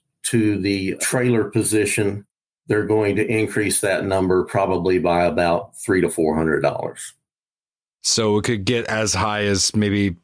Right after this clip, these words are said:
Speaker 2: thirteen to fifteen hundred dollars a year in, in real savings per truck.
Speaker 1: At three dollars a gallon. And
Speaker 2: Right.
Speaker 1: there are a lot of people out there paying more than that now.
Speaker 2: So let me ask you something. If the price of fuel goes up higher,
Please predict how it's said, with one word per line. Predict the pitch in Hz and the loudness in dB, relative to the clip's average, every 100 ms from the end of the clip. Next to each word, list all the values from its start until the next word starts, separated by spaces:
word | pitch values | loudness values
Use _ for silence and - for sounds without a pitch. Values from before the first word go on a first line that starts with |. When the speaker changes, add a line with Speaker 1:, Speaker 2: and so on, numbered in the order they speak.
| _ | _
Speaker 2:
thirteen | - 107 104 117 107 104 | -2 -2 0 0 2 0
to | 98 101 98 | 2 0 0
fifteen | - 104 110 104 | -2 -2 0 0
hundred | 107 101 95 | 0 0 0
dollars | 98 98 98 92 | 0 2 2 2
a | 98 | 2
year | 98 101 95 | 2 2 2
in, | 92 98 | 2 0
in | 113 92 | 0 0
real | 98 104 101 95 | 2 0 0 -2
savings | 92 - 104 95 90 90 85 - - _ - | -2 -2 -2 0 0 0 -2 -4 -8 _ -2
per | 123 | -2
truck. | - 95 67 - - _ _ | 0 -4 -6 -14 -20 _ _
Speaker 1:
At | - 107 101 | -4 -4 -4
three | 107 110 113 | 0 2 4
dollars | 107 104 101 98 92 | 4 2 2 2 0
a | 95 | 0
gallon. | 95 90 80 60 62 - - | 0 0 -2 -4 -8 -12 -8
And | 95 90 85 - | -4 -2 -4 -4
Speaker 2:
Right. | 87 85 | -4 0
Speaker 1:
there | 95 | 0
are | 90 | 2
a | 85 | 2
lot | 95 98 | 2 0
of | 104 | 0
people | 104 95 | 0 0
out | 95 90 | 0 0
there | 87 | -2
paying | - 95 90 | 0 0 0
more | 87 90 | 2 0
than | 80 85 | 0 0
that | 82 78 | 0 -2
now. | 78 78 73 - _ _ _ _ _ _ _ - | -4 -6 -6 -12 _ _ _ _ _ _ _ -6
Speaker 2:
So | - 139 123 _ _ - | -2 0 -2 _ _ -2
let | 156 | 0
me | 175 | 2
ask | 156 156 | 0 -2
you | 147 | 0
something. | - 113 113 | 0 0 2
If | 120 - | 0 0
the | 123 113 - | 0 0 -2
price | 147 160 165 | -2 -2 0
of | 143 | -2
fuel | - 143 120 | 0 0 2
goes | 113 107 | 2 2
up | 110 107 | 0 -2
higher, | - 120 117 107 98 92 | -4 -2 0 0 0 -2